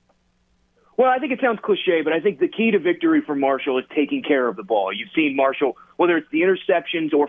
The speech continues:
fumbles, you know, Ali has put the ball on the ground a couple times. They have to hold on to that ball, because when you give the ball back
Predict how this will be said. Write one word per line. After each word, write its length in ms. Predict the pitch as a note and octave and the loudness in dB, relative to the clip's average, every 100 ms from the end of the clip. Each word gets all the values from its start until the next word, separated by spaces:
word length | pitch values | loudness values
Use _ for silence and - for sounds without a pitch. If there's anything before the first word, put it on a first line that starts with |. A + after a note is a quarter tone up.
| - | 0
fumbles, 440 | F3 D#3+ D3+ D3+ | -2 2 2 2
you 60 | D3 | 0
know, 80 | C3 | 0
Ali 320 | E3 E3 F#3 | 0 0 0
has 120 | D3 | -2
put 140 | - D3 | -4 -6
the 60 | |
ball 260 | C3+ C3+ C3 | -2 0 0
on 60 | B2 | -4
the 60 | |
ground 260 | B2 B2 A2+ | -4 -4 -4
a 60 | |
couple 240 | G2+ A2 G#2+ | -4 -6 -4
times. 300 | B2 A#2 - - - | -2 -4 -4 -14 -4
They 80 | D#3+ | 0
have 180 | G#3+ A#3 | 0 0
to 80 | A3 | 0
hold 240 | G3+ F#3+ | 2 2
on 140 | F3 | 0
to 80 | D3+ | -2
that 180 | C#3 A#2 | -4 -2
ball, 240 | C#3 B2 | -2 -2
because 240 | A2 C3+ C#3 _ _ | -4 -6 -6 _ _
when 140 | D#3+ E3+ | -4 0
you 180 | B3 | 0
give 380 | F#3+ A3+ B3+ A3 - _ _ _ | 0 0 0 -4 -12 _ _ _
the 140 | D3 F3 | -4 0
ball 300 | G3 G#3+ G#3+ | 0 0 -2
back 520 | F3 F3+ D#3 - | -2 -2 -4 -6